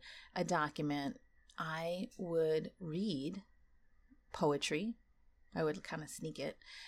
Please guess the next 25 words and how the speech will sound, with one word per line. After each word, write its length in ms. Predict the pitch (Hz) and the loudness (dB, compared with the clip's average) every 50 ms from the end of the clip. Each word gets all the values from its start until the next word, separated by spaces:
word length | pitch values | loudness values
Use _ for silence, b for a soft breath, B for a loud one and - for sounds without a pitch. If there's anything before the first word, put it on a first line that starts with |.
| B B | B B
And 80 | 208 | 6
the 60 | 220 | 8
way 160 | 208 214 220 226 | 10 10 10 10
the 120 | 196 185 | 10 8
desks 420 | 156 - 156 156 160 - - - | 6 8 6 6 6 4 -2 -2
were 120 | - 175 160 | -2 -2 0
set 180 | - - 165 | 0 2 4
up, 300 | 156 156 165 196 190 - | 4 6 6 6 4 2
it 40 | - | 0
was 220 | 165 160 151 - 170 | 0 0 0 0 0
really 180 | 165 156 147 | 2 2 2
cool 280 | - - 147 147 160 170 | 0 2 2 2 2 2
'cause 200 | - 170 156 156 | 0 -2 -2 0
you 80 | 151 | -2
did 200 | 147 - 131 135 | -2 0 0 0
have 200 | - - 143 147 | 0 0 0 2
a 40 | 156 | 2
little 160 | 147 123 127 | 2 2 2
privacy 420 | - - 127 127 135 151 - - 185 | 0 0 0 0 0 -2 -2 -4 -4
where 160 | 175 151 147 | -2 -2 -4
you 80 | 143 147 | -4 -4
could 300 | - - 156 151 156 - B B B B B B | 0 2 2 2 0 -2 B B B B B B
kinda 400 | - - 269 247 220 202 196 196 b b b b b b - _ | 0 4 6 8 10 10 8 6 b b b b b b -20 _
slide 600 | - - - - - - 190 190 175 175 170 170 | -6 -4 -2 0 0 4 8 10 12 12 12 12
a, 120 | 170 156 | 12 10